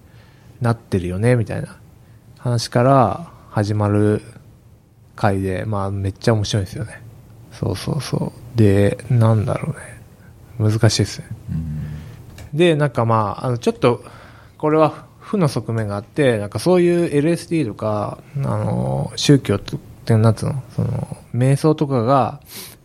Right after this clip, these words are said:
Speaker 1: コンテンツ？あ、コンテクスト、なんか背景を削ぎ落として日本に輸入してきて、最悪の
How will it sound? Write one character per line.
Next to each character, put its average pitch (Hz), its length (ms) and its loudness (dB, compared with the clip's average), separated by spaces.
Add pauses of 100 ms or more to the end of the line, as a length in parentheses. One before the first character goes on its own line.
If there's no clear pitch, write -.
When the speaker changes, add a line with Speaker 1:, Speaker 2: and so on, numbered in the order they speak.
(140)
Speaker 1:
コ 180 160 0
ン 185 80 0
テ 190 140 2
ン 180 80 2
ツ？ 185 260 -4 (160)
あ、 117 240 -2 (320)
コ 175 160 0
ン 175 60 0
テ 170 140 -2
ク - 100 -16
ス - 60 -16
ト、 165 140 2
な 151 80 2
ん 120 40 -6
か - 80 -8
背 220 220 0
景 123 260 2
を 120 420 4
削 139 200 -4
ぎ 165 60 -2
落 180 120 0
と 214 100 4
し - 60 -10
て 131 240 0 (120)
日 131 120 2
本 147 160 4
に 120 60 2
輸 117 100 4
入 135 200 2
し - 60 -6
て 156 140 -2
き 156 100 -12
て、 160 220 2
最 151 220 0
悪 156 160 -4
の 160 260 -2